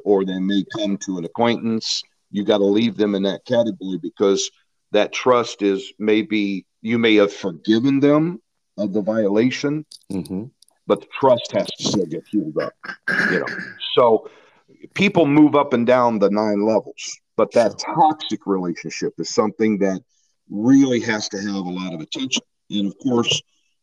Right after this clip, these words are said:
Speaker 1: if you're familiar with toxins, they're very poisonous.
Speaker 2: Mm-hmm.
Speaker 1: Uh, and,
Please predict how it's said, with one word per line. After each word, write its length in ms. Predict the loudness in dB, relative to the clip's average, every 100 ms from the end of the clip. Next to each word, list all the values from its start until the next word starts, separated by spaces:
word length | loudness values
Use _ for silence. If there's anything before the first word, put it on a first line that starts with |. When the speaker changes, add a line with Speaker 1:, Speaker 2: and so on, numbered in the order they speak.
| _
Speaker 1:
if 200 | 0 2
you're 120 | -2
familiar 680 | -2 0 4 6 6 6 2
with 180 | -4 -8
toxins, 760 | -6 -2 -2 -4 -4 -4 -4 -4
they're 180 | -4 -2
very 280 | 0 0 0 -2
poisonous. 720 | -2 -2 -4 -6 -6 -4 -6 _ _ -18
Speaker 2:
Mm-hmm. 320 | -18 -18 -20 -20 -8
Speaker 1:
Uh, 340 | -4 -2 -2 -6 -12 -6
and, 220 | -4 -4